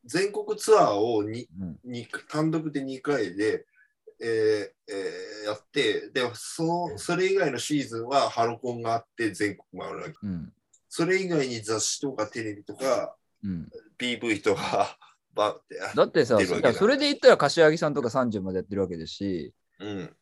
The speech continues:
Speaker 2: 乃木坂だってマイアンとか二十七とかまでやってたから、まあ、本人次第です。はい。
Speaker 1: うん。
Speaker 2: という話です。
Speaker 1: そうですね。
Speaker 2: はい。
Speaker 1: まあ、
Speaker 2: はい。
Speaker 1: そう、そう、まあ、
Speaker 2: ちょっと
Speaker 1: まあ、まあ、長くやってくれんね。いい、いいことなんですけど。
Speaker 2: そうだ、いい、いいこと。はい。
Speaker 1: ただ、卒業がバーってまた、た-、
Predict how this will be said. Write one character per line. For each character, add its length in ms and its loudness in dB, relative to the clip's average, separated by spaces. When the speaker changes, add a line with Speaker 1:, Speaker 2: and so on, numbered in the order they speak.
Speaker 2:
乃 240 0
木 40 -2
坂 220 6
だ 60 6
っ 60 2
て 500 2
マ 180 4
イ 80 2
ア 60 2
ン 40 -2
と 80 -14
か 60 -4
二 180 2
十 180 -4
七 260 -6
と 100 -10
か 240 -14
ま 120 -12
で 80 -12
や 80 -12
っ 20 -14
て 140 -20
た 80 -14
か 100 -14
ら、 160 -12
ま 100 -6
あ、 40 -4
本 160 0
人 80 2
次 100 -4
第 140 8
で 60 4
す。 240 -12
は 120 4
い。 40 4
Speaker 1:
う 20 -14
ん。 20 -14
Speaker 2:
と 80 0
い 40 4
う 20 2
話 280 2
で 80 2
す。 120 -6
Speaker 1:
そ 60 -8
う 40 -2
で 60 0
す 20 -6
ね。 60 -12
Speaker 2:
は 80 6
い。 180 0
Speaker 1:
ま 100 -2
あ、 20 4
Speaker 2:
は 60 4
い。 20 0
Speaker 1:
そ 280 -6
う、 40 -20
そ 240 -10
う、 80 -10
ま 140 -6
あ、 20 -14
Speaker 2:
ち 100 -12
ょ 20 -8
っ 40 -14
と 60 0
Speaker 1:
ま 60 4
あ、 20 2
ま 120 2
あ、 80 4
長 320 6
く 80 -2
や 100 4
っ 20 -6
て 140 0
く 100 2
れ 180 2
ん 60 -6
ね。 160 0
い 60 -10
い、 40 -12
い 340 0
い 100 -18
こ 140 -14
と 140 4
な 100 6
ん 60 0
で 100 -2
す 100 -8
け 100 -2
ど。 100 0
Speaker 2:
そ 0 -
う 20 -2
だ、 100 -18
い 40 -20
い、 20 -20
い 60 -20
い 20 -20
こ 80 -18
と。 60 2
は 60 4
い。 20 4
Speaker 1:
た 80 10
だ、 220 10
卒 360 0
業 180 10
が 320 8
バ 260 10
ー 20 2
っ 40 -12
て 60 -8
ま 160 0
た、 140 0
た-、 240 -4